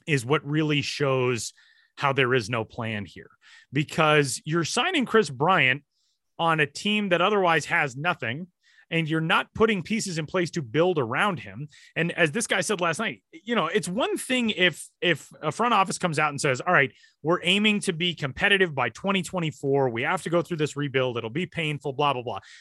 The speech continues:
The Astros have saddled baseball fans with this illusion that the only way for certain teams to be competitive is to go feast or famine, to go through the lean years where you rack up high draft picks and you build from within and you do all that stuff.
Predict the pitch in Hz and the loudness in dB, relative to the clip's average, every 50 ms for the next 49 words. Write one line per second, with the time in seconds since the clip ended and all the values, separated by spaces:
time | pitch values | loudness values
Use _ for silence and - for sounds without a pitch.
0 | - _ _ - 151 156 160 180 - 180 196 226 277 262 - - 240 214 190 - | -20 _ _ -8 -4 -2 -2 -2 0 0 0 0 0 0 0 2 4 4 4 2
1 | 170 147 127 - - - - 170 165 180 185 190 180 170 160 151 143 - _ _ | -2 -4 -4 -6 -4 0 2 2 2 2 2 2 0 0 0 -2 -4 -6 _ _
2 | _ - 120 - 151 139 - - 135 120 117 107 - 131 120 117 113 113 113 113 | _ -2 2 2 2 2 0 -4 -4 -4 -4 -4 -4 -4 -2 -2 -2 -2 -4 -6
3 | 110 - _ _ - - _ - 113 113 135 160 151 - - 143 147 156 147 - | -8 -12 _ _ -20 -20 _ -14 -8 -2 -2 -2 -2 -2 -4 -4 -2 -2 0 0
4 | 165 139 135 147 151 151 147 113 120 117 110 117 139 120 - _ _ _ _ _ | -2 0 2 2 2 2 2 2 0 0 -2 -2 -6 -8 -10 _ _ _ _ _
5 | _ _ _ _ - 135 143 147 139 - 151 143 - - 196 220 247 247 233 226 | _ _ _ _ -4 -2 0 0 0 -2 -6 -8 -6 -2 -2 0 0 0 0 0
6 | 214 196 196 196 196 185 - - 156 - - 190 175 165 151 - 170 165 151 - | 0 2 4 4 4 2 2 0 -2 -2 0 -2 -2 -2 -4 -4 -4 -4 -4 -6
7 | 151 131 151 147 - - 120 107 - - 175 160 147 123 127 127 123 123 - _ | -4 -4 -4 -4 -4 -8 -10 -4 0 2 2 4 4 4 4 2 2 0 -6 _
8 | - - _ _ - 143 143 - - 151 143 147 139 - - 151 139 123 - 127 | -20 -20 _ _ -4 -4 -2 -2 0 2 2 2 2 2 0 -2 -4 -2 -2 -4
9 | 113 - - 127 110 95 95 95 - - - 156 117 135 135 135 135 135 131 131 | -4 -4 -4 -4 -4 -4 -6 -10 -10 -8 -8 -2 2 4 6 6 6 6 6 4
10 | 123 - - _ _ _ - 147 139 123 120 113 113 131 165 190 196 196 190 180 | 2 -2 -8 _ _ _ -2 -2 -2 0 -2 -2 -2 -2 0 2 2 2 2 0
11 | 160 165 170 165 160 160 160 151 117 120 113 92 95 95 104 131 160 185 175 - | 0 0 0 0 2 2 0 0 -2 -4 -8 -8 -8 -8 -4 -2 -2 -2 0 2
12 | 185 170 170 135 - - 170 180 175 139 147 151 156 165 151 - - 165 156 139 | 4 2 2 2 -2 0 2 2 2 2 2 2 2 2 0 0 0 0 0 0
13 | - - 127 113 104 98 98 - 151 180 190 185 - - 175 170 165 151 - 156 | 0 -4 -10 -10 -12 -6 -2 2 4 4 4 2 0 -2 -4 -4 -4 -2 -2 -2
14 | 151 143 135 127 127 123 113 135 139 135 131 131 127 127 127 120 113 - - - | -2 -2 -2 -4 -4 -4 -2 0 2 4 4 4 4 2 0 0 -2 -4 -4 -4
15 | 117 113 107 - | -2 -2 -4 -6